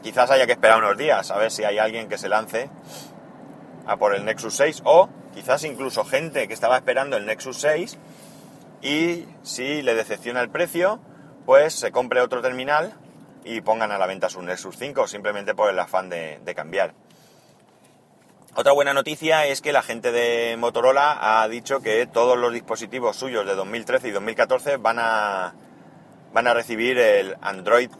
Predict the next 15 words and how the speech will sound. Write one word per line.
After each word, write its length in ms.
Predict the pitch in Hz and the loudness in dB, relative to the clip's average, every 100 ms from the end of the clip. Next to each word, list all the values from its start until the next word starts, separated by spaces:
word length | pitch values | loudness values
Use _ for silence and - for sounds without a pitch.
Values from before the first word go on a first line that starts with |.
| - | -12
que 80 | - | -6
hasta 160 | 95 98 | -2 2
ahora 160 | 110 | 2
conocíamos 420 | 107 104 123 117 92 | 2 -2 -4 -4 -4
como 140 | 90 | -6
Android 320 | 87 101 101 | -2 -2 -2
L 320 | 120 127 147 156 - | -2 0 0 -2 -14
y 120 | 101 | -12
que 80 | 92 | -2
ahora 200 | 98 104 | 2 2
es 60 | 110 | 0
el 140 | 104 | -2
Chupa 260 | - 90 85 | -4 -8 -4
Chup, 140 | 196 - - - - - - - | -6 -8 -20 -20 -20 -20 -20 -18
Lollipop. 420 | 95 127 117 85 | -2 -2 0 -4